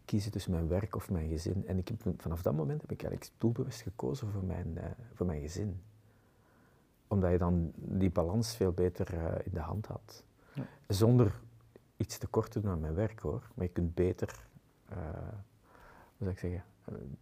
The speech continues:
Speaker 1: betere keuzes maken. En voordien was ik, eh, vrij zwart-wit. Alles of niks.
Speaker 2: Ja, wat ik wel heel cool vind, is ik heb die namen ook van die kinderen. Dus ik vind dat je heel coole namen aan die kinderen hebt gegeven. Ik vind het echt cool, echt waar, oprecht.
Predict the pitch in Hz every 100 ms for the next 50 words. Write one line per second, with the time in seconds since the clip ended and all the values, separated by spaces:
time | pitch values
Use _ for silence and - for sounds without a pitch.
0 | _ _ _ _ - 98 - - 95 98
1 | 104 - 92 95 - - _ - 92 87
2 | 95 101 92 90 - 87 82 87 85 -
3 | - - - 87 90 92 87 - 92 -
4 | - _ _ _ _ _ _ _ - 90
5 | 92 - - - - - _ _ _ _
6 | _ _ _ _ _ _ _ _ _ _
7 | _ _ _ _ _ _ _ _ _ -
8 | - - - - 139 123 151 143 139 151
9 | 156 170 180 143 - 123 120 120 131 156
10 | 156 - 123 - 156 160 127 - 127 110
11 | 117 123 139 - - - 139 123 127 139
12 | 120 110 127 123 120 - 120 120 117 117
13 | 120 _ _ _ _ - - 143 - 139
14 | 131 123 - 127 123 - 127 -